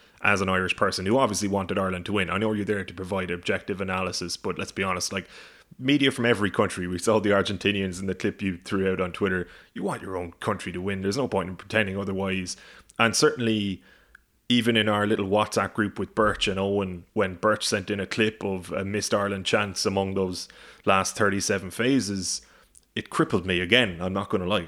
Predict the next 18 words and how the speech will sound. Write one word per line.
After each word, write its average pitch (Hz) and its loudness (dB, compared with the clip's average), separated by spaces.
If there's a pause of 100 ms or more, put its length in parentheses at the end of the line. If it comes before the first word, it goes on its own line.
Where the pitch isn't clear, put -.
When 101 0
I 101 2
saw 110 2
it, 101 -2
it, 101 -2
it - -4
just 107 -2
made 104 -2
me 98 -8
feel 92 -6
sick 135 0
almost. 92 2 (420)
And 110 2
the 110 2
thing 131 2
is, 104 2
I 117 4
haven't 104 0